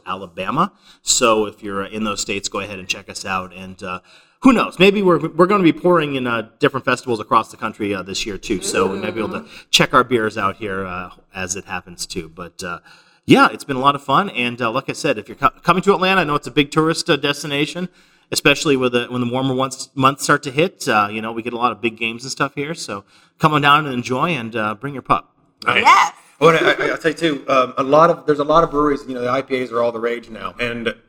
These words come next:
Speaker 3: Monday Night has a fine selection of various I P As.
Speaker 1: Mm-hmm.
Speaker 3: But I think you guys have a, a very signature beer, in my mind, a very signature beer that is very standalone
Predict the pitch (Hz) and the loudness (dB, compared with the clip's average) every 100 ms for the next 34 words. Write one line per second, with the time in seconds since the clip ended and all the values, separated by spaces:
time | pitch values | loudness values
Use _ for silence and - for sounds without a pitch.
0 | _ _ 127 123 127 127 127 120 117 117 | _ _ -4 0 2 0 -2 -4 -6 -6
1 | 123 113 104 107 110 _ 123 117 113 110 | -6 -8 -8 -14 -18 _ -2 -2 -4 -6
2 | 113 - 110 101 104 104 101 98 92 98 | -6 -6 -12 -8 -6 -6 -8 -10 -10 -10
3 | 95 92 117 143 254 - _ 131 123 135 | -10 -8 -4 -4 -4 -10 _ 2 2 2
4 | 139 147 156 151 135 127 127 123 117 - | -6 -4 2 4 2 -4 -4 -4 -4 -6
5 | 110 110 104 - 110 - 135 147 139 - | -4 -2 -4 -8 -6 4 4 4 0 -6
6 | 131 135 143 131 113 113 135 139 117 101 | -2 -2 -2 -6 -6 2 6 6 2 -10
7 | 104 117 - - 147 143 123 120 107 104 | -8 -8 -6 -4 -4 -4 -4 -4 -6 -8
8 | 113 - - 113 120 107 107 101 | -6 -6 -8 -4 -4 -4 -8 -14